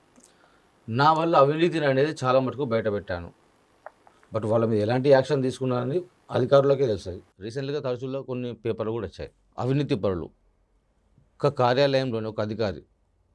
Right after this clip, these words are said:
పదోన్నతి, అతనికి అర్హత లేకున్నా కూడా, మున్సిపల్లో అర్హత లేకున్నా కూడా పదోన్నతి పొందితే, అతనికి సంబంధించిన సమాచార హక్కు చట్టం కింద దరఖాస్తు చేస్తే, ఏ అధికారి కూడా స్పందించకపోతే, అతనికి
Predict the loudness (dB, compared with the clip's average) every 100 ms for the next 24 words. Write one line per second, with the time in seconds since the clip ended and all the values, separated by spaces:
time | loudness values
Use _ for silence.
0 | _ _ _ _ _ _ _ _ 0 2
1 | 2 0 -2 -10 _ -2 0 2 2 2
2 | 2 0 4 4 4 -2 -6 -4 -4 -2
3 | -2 -2 -6 _ _ _ _ _ _ -4
4 | -2 -2 -2 -2 -10 _ _ _ _ _
5 | 0 2 2 2 2 2 2 -4 -2 -2
6 | -2 -2 -2 -6 _ _ _ _ -4 2
7 | 4 4 2 -2 -4 -4 -4 -4 -4 -4
8 | -10 _ _ _ _ -2 0 2 0 2
9 | 0 0 -2 0 0 0 0 0 -2 -2
10 | -2 -2 -2 -2 -2 0 0 -2 -6 -6
11 | -2 -4 -4 -8 2 4 4 2 -2 0
12 | -2 -4 -4 -8 -4 -4 -2 -2 -2 -6
13 | -10 _ _ _ -4 0 0 0